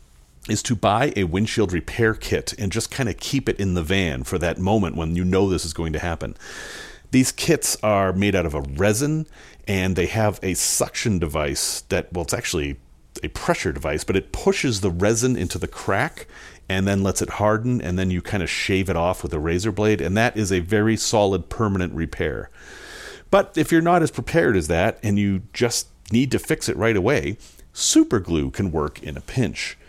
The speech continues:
Now, super glue is tricky stuff to work with, but the basic idea is you wanna clean the area without getting any water in the crack, and then gently fill it up with super glue.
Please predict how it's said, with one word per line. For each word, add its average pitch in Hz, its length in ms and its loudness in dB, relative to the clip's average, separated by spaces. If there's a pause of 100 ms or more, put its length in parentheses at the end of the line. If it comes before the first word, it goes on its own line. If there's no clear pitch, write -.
(360)
Now, 139 80 2
super 143 360 0
glue 117 180 4
is 113 100 2
tricky - 280 -2
stuff - 300 -2
to - 80 -6
work 98 300 0
with, - 600 -8 (120)
but - 200 -2
the 110 80 2
basic 147 420 0
idea 92 600 2
is 98 280 -2
you 101 80 2
wanna 95 220 2
clean 143 500 0
the 156 240 2
area 87 320 4
without 82 320 0
getting 104 300 2
any 110 100 4
water 82 400 2
in 90 200 -2
the 107 60 -2
crack, - 500 -6 (500)
and 127 180 2
then 147 300 2
gently 160 500 2
fill 139 320 0
it 139 80 2
up 160 180 -2
with 98 140 0
super 127 320 0
glue. 65 320 -4